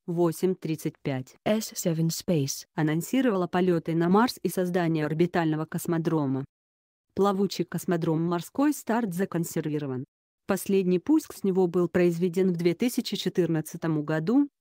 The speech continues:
Speaker 1: так как из-за ухудшения российско-украинских отношений в две тысячи четырнадцатом году прекратились поставки российских двигателей Р Д сто семьдесят один производства Н П О «Энергомаш». Они использовались в единственной ракете,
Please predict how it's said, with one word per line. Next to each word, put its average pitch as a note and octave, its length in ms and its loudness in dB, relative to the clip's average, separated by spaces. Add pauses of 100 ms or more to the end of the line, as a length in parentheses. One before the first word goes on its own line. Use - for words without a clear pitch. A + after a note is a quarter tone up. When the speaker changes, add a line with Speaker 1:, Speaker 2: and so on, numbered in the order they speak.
Speaker 1:
так F#3 200 0
как F3 200 -2
из-за F#3+ 200 2
ухудшения F3 640 -2
российско-украинских E3+ 1200 0
отношений A#3+ 580 2
в F#3+ 100 0
две G3+ 200 0
тысячи - 420 -2
четырнадцатом E3 880 -2
году D#3+ 300 0
прекратились F#3 680 -2
поставки - 540 -4
российских F3 680 -2
двигателей F3+ 680 2
Р F3+ 180 0
Д E3+ 200 2
сто B3+ 240 -2
семьдесят E3+ 580 0
один E3 320 2
производства F3+ 800 0
Н G3+ 180 2
П G3 140 -2
О C#4 300 2
«Энергомаш». F#3 840 0 (360)
Они F3+ 280 4
использовались G3+ 760 0
в E3+ 60 0
единственной F3+ 680 2
ракете, D3+ 560 -2